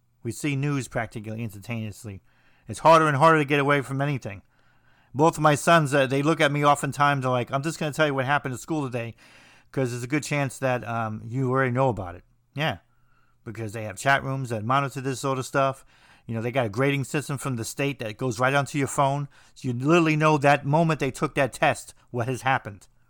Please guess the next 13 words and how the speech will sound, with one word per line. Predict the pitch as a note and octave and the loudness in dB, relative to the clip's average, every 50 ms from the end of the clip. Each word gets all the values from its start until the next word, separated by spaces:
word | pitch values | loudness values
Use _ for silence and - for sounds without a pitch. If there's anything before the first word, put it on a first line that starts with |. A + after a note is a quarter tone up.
| _ _ _ _ _ - | _ _ _ _ _ -12
Okay? | A2 G#2+ - C#3+ C#3+ E3+ F#3+ - _ _ _ _ _ _ _ _ _ _ _ _ _ _ _ - | -12 -6 -4 -2 -2 -2 -4 -8 _ _ _ _ _ _ _ _ _ _ _ _ _ _ _ -10
There's | A#2 A2+ G#2+ | -8 -6 -2
no | C3 D3 D3+ | 0 2 2
more, | D3+ D#3+ D#3 D3 C3 | 2 2 2 2 2
uh, | B2+ G#2 A#2+ A#2 | 2 2 0 -2
"Dog | A2+ G#2+ C3 C3 C3+ C3+ A#2+ | -2 0 2 2 2 2 2
ate | C3+ C3 | -2 -2
my | A#2+ B2 | -2 -4
homework." | A#2+ G#2+ B2 C3 B2 G#2 F#2+ F2+ - - | -4 -2 -2 -2 -4 -4 -6 -10 -12 -12
Uh, | - A2 G#2+ G#2+ | -8 -8 -6 -6
no | G#2+ A#2 C3 C#3+ | -4 -4 -2 -2
more, | C#3 C3+ C3 C3 C3 B2+ B2+ B2 - A2+ | -2 -2 -2 0 2 2 2 2 2 -2
uh, | G#2+ G#2+ G#2 G2 | -2 -4 -4 -6